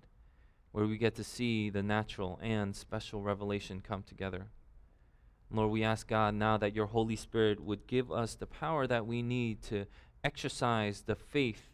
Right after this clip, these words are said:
that you've given us. Oh God, help us to live out lives according to the purpose that you've given us, thereby receiving in full joy and peace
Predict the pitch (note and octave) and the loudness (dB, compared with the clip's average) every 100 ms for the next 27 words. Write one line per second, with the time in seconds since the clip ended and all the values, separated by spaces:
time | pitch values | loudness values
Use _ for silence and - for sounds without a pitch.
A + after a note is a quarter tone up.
0 | - G#2+ A2 A2 - A#2 G#2+ G2 D#2+ - | -6 -4 -4 -6 -4 -2 0 -2 -4 -10
1 | - - - - - - - - G#2+ G#2 | -16 -20 -20 -20 -20 -20 -20 -12 -6 0
2 | A2 A#2+ A2 A#2 - A2 A2 B2 A2+ A2+ | 2 4 2 -2 -2 -2 2 2 4 2
3 | A2+ G#2 A#2 A2+ G#2+ G#2 A2 - C3 B2+ | 0 0 0 2 2 -2 -8 -2 0 0
4 | A#2 A2+ - - A#2+ A2+ A2 G2 - - | 0 -4 -6 -4 -2 0 0 -4 -6 -6
5 | G3 F#3+ C3+ A#2 - G2 G#2+ - G#2+ G2+ | -4 -2 -2 -2 -4 -4 -6 -4 -4 -2
6 | F#2+ G2 - - - - - - - A2+ | -2 -4 -8 -18 -20 -20 -20 -20 -6 0
7 | A2+ A2 A#2 A#2 A2 G#2+ G2+ - C#3+ B2+ | 2 2 2 4 2 0 -6 -4 -2 0
8 | A#2 - C#3+ C3+ - C#3+ C3+ - B2 B2 | -2 0 0 -2 -4 -2 -2 -2 0 2
9 | A#2 G2 F2 - B2 C3 - - D#3 A2+ | 2 2 -2 -4 -4 -4 -6 -2 0 0
10 | - - - | -4 -10 -12